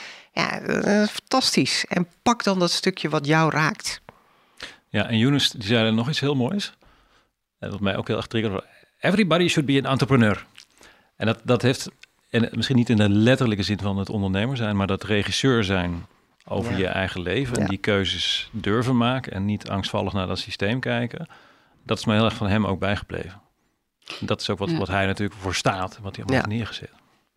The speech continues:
Speaker 3: En dan heb je misschien ook geen, eh, geen grote crisis nodig.
Speaker 2: Nee, want ik
Speaker 3: Hè,
Speaker 2: denk
Speaker 3: als
Speaker 2: dat,
Speaker 3: je, als je
Speaker 2: ja.
Speaker 3: langs deze as doordenkt, is heel hoopvol, eh, dan is het wellicht niet nodig.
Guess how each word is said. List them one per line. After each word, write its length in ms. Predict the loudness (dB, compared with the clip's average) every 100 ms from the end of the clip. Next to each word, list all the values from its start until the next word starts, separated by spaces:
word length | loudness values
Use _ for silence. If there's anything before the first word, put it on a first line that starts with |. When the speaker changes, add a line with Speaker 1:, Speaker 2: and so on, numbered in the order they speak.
| -2
Speaker 3:
En 80 | 2
dan 100 | 2
heb 100 | 2
je 80 |
misschien 240 | 0 0 0
ook 120 | 2
geen, 240 | 2 4
eh, 460 | 4 4 4 2 0 -4 -12 _ -6
geen 220 | 0 0
grote 240 | 2 0
crisis 300 | 0 0 2
nodig. 520 | 4 4 4 0 -4 -10 _ -20 _ _ _ _ _ _ _ _ _ _
Speaker 2:
Nee, 340 | 0 4 6 6
want 120 | 4
ik 80 | 4
Speaker 3:
Hè, 60 |
Speaker 2:
denk 120 | 6 6
Speaker 3:
als 100 | 6
Speaker 2:
dat, 100 | 6
Speaker 3:
je, 60 |
als 100 | 6
je 60 | 6
Speaker 2:
ja. 60 |
Speaker 3:
langs 140 | 4 6
deze 520 | 6 6 6 4 4
as 200 | 2 4
doordenkt, 560 | 6 6 6 4 4 2
is 100 | 2
heel 160 | 2
hoopvol, 500 | 4 2 2 2 2 -2 -18 -20 -20 _ _ -2
eh, 1040 | 2 6 6 6 4 4 2 2 2 2 4
dan 160 | 4
is 80 | 2
het 120 | 0
wellicht 220 | -2 -2
niet 120 | -2 0
nodig. 460 | 0 0 -4 -6